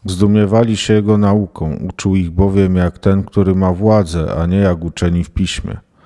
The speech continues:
Był właśnie w synagodze człowiek opętany przez ducha nieczystego.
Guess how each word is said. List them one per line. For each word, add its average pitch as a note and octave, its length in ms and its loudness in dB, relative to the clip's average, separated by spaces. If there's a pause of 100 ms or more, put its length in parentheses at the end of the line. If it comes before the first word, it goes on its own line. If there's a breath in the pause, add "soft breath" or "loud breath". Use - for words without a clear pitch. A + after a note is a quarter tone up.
(760 loud breath)
Był G#2 200 4
właśnie G#2 460 2
w - 60 -8
synagodze G2 680 2
człowiek F#2+ 580 -2
opętany F#2+ 680 0
przez F2 360 -2
ducha F#2+ 320 0
nieczystego. F2 800 -2